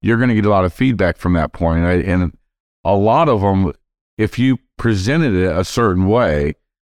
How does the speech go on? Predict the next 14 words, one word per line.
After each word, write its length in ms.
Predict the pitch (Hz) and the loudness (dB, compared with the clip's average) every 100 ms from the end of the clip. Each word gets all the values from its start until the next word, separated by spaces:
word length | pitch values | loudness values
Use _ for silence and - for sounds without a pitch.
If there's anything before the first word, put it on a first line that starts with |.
| _ _ 120 | _ _ -2
it's 200 | 107 - | -2 0
very 300 | 107 120 101 | 0 2 2
difficult 460 | 113 - 110 104 | 0 -2 -2 -2
to 80 | 85 | 0
reduce 640 | 85 85 85 117 110 - - _ | 0 0 2 0 -2 -8 -18 _
anything 440 | - 107 107 107 95 | -2 0 0 2 2
that 100 | 82 | 2
you've 180 | 98 90 | 2 2
already 240 | 85 80 | 0 0
sold 300 | - 113 113 | -2 0 0
'em, 120 | 87 | 0
'cause 120 | 87 87 | 0 0
they 100 | 98 | 2
already 320 | 98 90 | 2 0